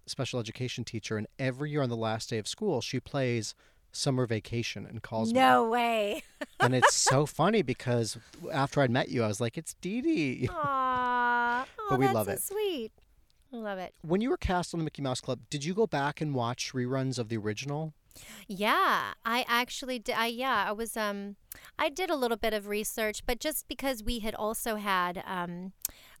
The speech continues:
Speaker 2: um, a reunion show on the Mickey Mouse Club with, with,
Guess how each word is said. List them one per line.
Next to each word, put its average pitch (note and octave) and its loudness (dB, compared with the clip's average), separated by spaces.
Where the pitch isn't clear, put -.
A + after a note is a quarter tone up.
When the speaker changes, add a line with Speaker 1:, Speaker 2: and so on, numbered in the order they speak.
Speaker 2:
um, D#3+ -4
a A3 -10
reunion G#3+ 0
show E3+ -2
on G3+ 2
the G3+ -2
Mickey G3 -4
Mouse F#3 -4
Club F3 -4
with, F#3 -4
with, F#3+ -2